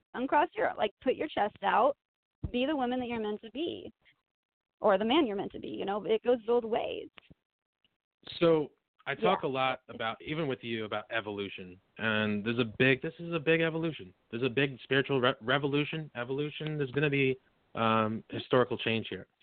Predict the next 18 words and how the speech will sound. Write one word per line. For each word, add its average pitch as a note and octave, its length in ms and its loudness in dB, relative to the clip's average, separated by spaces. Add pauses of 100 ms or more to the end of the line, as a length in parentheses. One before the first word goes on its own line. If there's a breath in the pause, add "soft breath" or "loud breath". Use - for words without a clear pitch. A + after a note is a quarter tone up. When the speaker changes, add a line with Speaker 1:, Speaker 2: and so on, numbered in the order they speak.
(380 loud breath)
Speaker 2:
But C#3 180 4
this F3+ 180 4
isn't F3+ 380 -4 (180)
the, C3+ 220 -8
the C#3+ 80 -8
fifties C#3 380 -6
anymore. F#2 460 -8
You G#2 100 -6
know, A2 60 0
I B2 40 4
mean, C3+ 100 8
like, C#3 100 4
there's C3+ 140 2
the C#3 80 0
comedian C#3+ 440 -2
Chris, C3+ 220 -2
Speaker 1:
Oh. G2 60 -12 (200)
Speaker 2:
Chris C3+ 160 -8